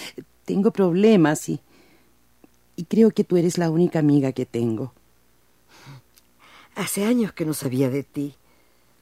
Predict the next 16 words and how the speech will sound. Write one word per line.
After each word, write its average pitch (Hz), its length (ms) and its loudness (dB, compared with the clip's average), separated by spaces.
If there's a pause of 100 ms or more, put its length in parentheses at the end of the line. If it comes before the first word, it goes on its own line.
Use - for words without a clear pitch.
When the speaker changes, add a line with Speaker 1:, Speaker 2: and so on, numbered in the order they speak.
(580)
Speaker 2:
¿Cómo 254 200 0
está 269 200 -2
tu 254 140 -4
esposo? 131 560 -8 (640)
Speaker 1:
Murió 208 480 6
hace 139 260 -8
unos 139 320 0
meses. 123 560 -6 (1080)
Speaker 2:
Lo 202 180 -6
siento 120 460 -8
mucho. 104 680 -14 (1200)
¿Por 269 160 -2
qué 302 100 2
no 285 120 4
me 285 100 4
avisaste? 240 880 -4